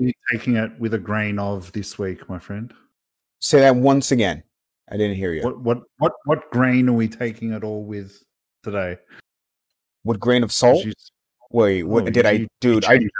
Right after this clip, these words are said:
Speaker 1: up a bit <laughs> every now and then. <laughs>
Speaker 2: Grains of salts, uh, grains of tears of fears, dude. I, I say it all, and I forget what I say. So, uh
Speaker 1: <laughs> What day is it? What year? <laughs>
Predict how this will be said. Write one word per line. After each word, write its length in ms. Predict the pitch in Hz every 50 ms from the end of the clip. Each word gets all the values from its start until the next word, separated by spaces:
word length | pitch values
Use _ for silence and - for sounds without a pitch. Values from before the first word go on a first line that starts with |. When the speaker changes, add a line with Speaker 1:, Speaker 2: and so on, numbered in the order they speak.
| - 113
Speaker 1:
up 240 | 110 - 95 90 87
a 20 |
bit 120 | 98 104 120 - _ _ _ _ _ _ _ _ _ - - -
<laughs> 140 | 220 180 -
every 140 | - 147 123
now 200 | 117 110 110 110
and 120 | 113 117
then. 80 | 113 - - - - _ - - - _ 214 - _
<laughs> 560 | _ - - _ _ - - _ - - - -
Speaker 2:
Grains 360 | 123 123 127 127 135 131 120
of 100 | 127 117
salts, 560 | - - 143 131 135 135 127 95 87 - -
uh, 300 | - - 107 117 113 113
grains 400 | 113 107 117 123 131 131 131 120
of 100 | 123 113
tears 400 | - - - 135 131 131 127 117
of 80 | 123 113
fears, 420 | - 135 131 123 123 123 113 -
dude. 300 | - - 120 117 104 104
I, 180 | - - 110 113 - 117
I 20 | 110
say 200 | - - 123 98
it 60 | 92
all, 300 | 101 107 104 95 90 - _ _ _ _ _ _
and 100 | - 107
I 80 | 113 117
forget 300 | - - 107 101 107 87
what 100 | 90 92
I 80 | 90 87
say. 340 | - - 95 87 85 82 - _ _ _ _ _ _ _ _ _ _ _
So, 340 | - - - 101 92 87 85
uh 560 | 80 80 80 78 78 78 78 78 76 71 71 - - - - - _ - - - - _ - - -
Speaker 1:
<laughs> 680 | - - - - - - - - _ - 139 - _ _
What 180 | - 180 175 -
day 180 | 180 170 180 196
is 160 | 208 202 190
it? 160 | 220 220 214 - - _ _ _ -
What 240 | - 220 262 262 247 254
year? 720 | 262 262 277 269 269 269 262 262 254 247 214 175 - - - - - 147 - - - - - - - - -
<laughs> 440 | - - - 240 131 127 233 -